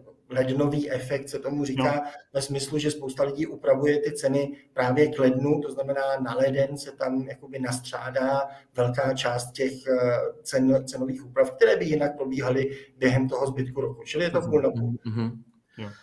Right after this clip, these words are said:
Speaker 3: Eh, dobře, no, já myslím, že, eh,
Speaker 1: Jestli můžu, já tam
Speaker 3: Ano.
Speaker 1: teďka taky jsem dal něco na sdílení, jestli to může někdo přepnout. Já jenom k tomu, abychom si uvědomili zase těch dvanáct měsíců versus jeden měsíc, eh, a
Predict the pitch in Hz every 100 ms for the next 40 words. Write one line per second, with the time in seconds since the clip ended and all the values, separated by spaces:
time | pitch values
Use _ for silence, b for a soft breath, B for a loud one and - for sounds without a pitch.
0 | b _ _ _ 120 123 127 - - _
1 | 151 190 214 170 131 147 151 151 107 113
2 | 131 - 175 175 170 180 175 151 139 95
3 | 127 117 113 151 151 240 233 202 220 226
4 | - 170 214 160 185 208 202 196 196 196
5 | 202 196 185 185 - 208 175 165 180 175
6 | 185 175 175 175 180 175 175 165 196 -
7 | - 127 117 - B B - 135 180 208
8 | 208 - 190 202 208 160 175 202 196 208
9 | 175 180 190 202 196 180 - 175 196 151
10 | 147 160 175 - 175 165 - 196 180 170
11 | 170 180 180 208 196 175 143 131 - 151
12 | 147 143 160